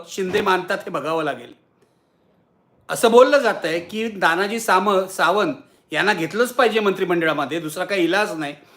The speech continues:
असं स्वतः शिंदे सांगतायत. त्यामुळे तानाजी सावंत वाचतील असं म्हटलं जात आहे,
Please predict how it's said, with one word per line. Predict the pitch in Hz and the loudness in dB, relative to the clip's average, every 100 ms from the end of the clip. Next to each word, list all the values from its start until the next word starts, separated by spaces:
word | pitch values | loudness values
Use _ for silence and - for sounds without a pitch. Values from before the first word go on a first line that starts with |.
| - _ - | -20 _ -12
असं | 151 214 | -4 -4
स्वतः | 208 175 220 220 | -2 2 2 2
शिंदे | 202 185 196 | 0 -2 0
सांगतायत. | 190 170 165 170 147 - _ _ | 2 0 0 -2 -2 -10 _ _
त्यामुळे | 170 180 202 | 0 2 4
तानाजी | 208 170 180 202 240 | 6 6 6 2 0
सावंत | 233 190 220 226 | 4 6 4 4
वाचतील | 202 208 - - 214 160 | 4 4 2 -2 -2 -2
असं | 175 214 | -4 -2
म्हटलं | 185 170 175 | -2 0 -2
जात | 151 123 | -4 -6
आहे, | 131 | -10